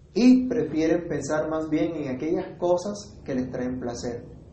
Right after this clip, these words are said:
en aquellas cosas que les hacen sentir bien, que les trae, eh, algún beneficio. Pero eso no es lo que Dios demanda de sus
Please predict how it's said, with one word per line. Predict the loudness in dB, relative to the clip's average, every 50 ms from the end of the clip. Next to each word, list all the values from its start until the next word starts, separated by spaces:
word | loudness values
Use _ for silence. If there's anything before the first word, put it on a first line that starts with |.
| -18 -14 -10
en | -8 -6
aquellas | -6 -4 -2 -2 -2 -2 -2 -4
cosas | -4 -4 -2 -2 -4 -6
que | -6 -6 -6
les | -6 -4 -4
hacen | -4 -6 -6 -6 -8 -8
sentir | -8 -8 -8 -10 -8 -6 -4 -2 -2 -2 -2 -6 -10 -14 -16 -18 -16 -16
bien, | -6 0 2 4 4 4 2 0 -2 -6 -10 -8
que | -6 -4
les | -4 -4 -4 -4 -4
trae, | -2 0 2 4 4 4 4 2 2 -2 -6 -10 -16 -18 -20 -20 -16 -8
eh, | -4 -2 -2 -2 0 0
algún | 0 2 2 2 2 0 0 0 -2 -4 -6 -8 -8 -8 -8 -10 -6 0
beneficio. | 0 2 2 0 -2 -6 -6 -8 -8 -8 -10 -12 -14 -16 -18 -20 -20 -20 -20 -20 -20 -20 -20 -20 -20 -20 -20 -20 -20 -20 -20 -20 -20 -20 -20 -20 -20 -20 -20 -10 -4
Pero | 0 2 4 4
eso | 2 2 0 -2
no | -2 -2 -2
es | -2 -2 -2
lo | -2 -2
que | -2 -2 -2
Dios | -2 -2 -2
demanda | -4 -4 -4 -6 -6 -6 -8 -8
de | -8 -10
sus | -10 -12 -12 -12